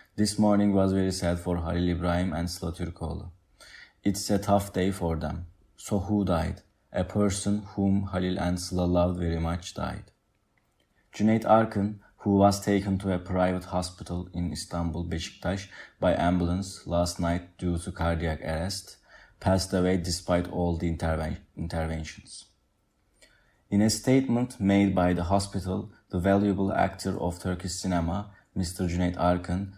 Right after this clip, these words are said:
died in Liv Hospital, where he was brought by ambulance due to cardiac arrest,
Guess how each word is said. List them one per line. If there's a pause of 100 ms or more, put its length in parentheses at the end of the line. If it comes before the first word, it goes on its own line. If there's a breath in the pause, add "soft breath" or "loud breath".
(160)
died
in
Liv
Hospital, (240 soft breath)
where
he
was
brought
by
ambulance
due
to
cardiac
arrest,